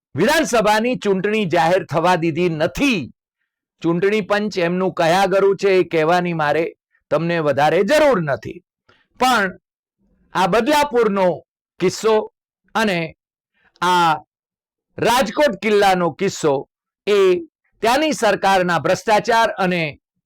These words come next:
દુરાચારનો કિસ્સો છે અને એ મુદ્દે ત્યાંની વિરોધ, વિરોધી પાર્ટીઓ જે છે એમણે એક સપ્ટેમ્બરના રોજ હુતાત્મા ચોક એટલે મુંબઈમાં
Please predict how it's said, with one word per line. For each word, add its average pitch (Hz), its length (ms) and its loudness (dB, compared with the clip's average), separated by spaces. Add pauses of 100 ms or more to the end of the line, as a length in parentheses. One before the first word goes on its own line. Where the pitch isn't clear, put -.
(140)
દુરાચારનો 180 1040 0 (260)
કિસ્સો 180 360 0
છે 151 320 -4 (300)
અને 190 200 0
એ 220 300 2
મુદ્દે 143 560 -2 (400)
ત્યાંની 208 540 -2 (360)
વિરોધ, 220 580 -2
વિરોધી 269 520 2
પાર્ટીઓ 175 600 0
જે 135 200 -4
છે 143 300 -6 (240)
એમણે 185 460 -2 (520)
એક 285 300 2
સપ્ટેમ્બરના 190 920 0
રોજ 170 240 0
હુતાત્મા 247 540 0
ચોક 170 320 -2
એટલે 165 200 -2 (320)
મુંબઈમાં 190 720 0